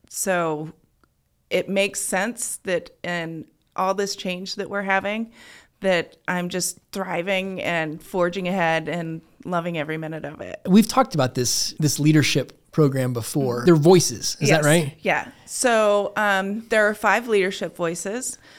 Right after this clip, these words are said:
Speaker 1: Um, there's the pioneer, which is me, um, creative, connector,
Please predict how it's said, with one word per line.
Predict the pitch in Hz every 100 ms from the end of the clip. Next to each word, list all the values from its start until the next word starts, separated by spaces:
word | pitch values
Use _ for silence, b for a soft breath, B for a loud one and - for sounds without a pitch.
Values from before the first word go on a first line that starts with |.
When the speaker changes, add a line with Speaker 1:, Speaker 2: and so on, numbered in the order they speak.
| B B -
Speaker 1:
Um, | 190 185 180
there's | 180 170 175
the | 190
pioneer, | 185 202 240 220 190 226 233
which | 214 202
is | 226 226
me, | 202 214 247 b b _
um, | 190 180 170 175
creative, | 175 - 202 196 208 233 254 277 - -
connector, | 226 220 233 262 240 240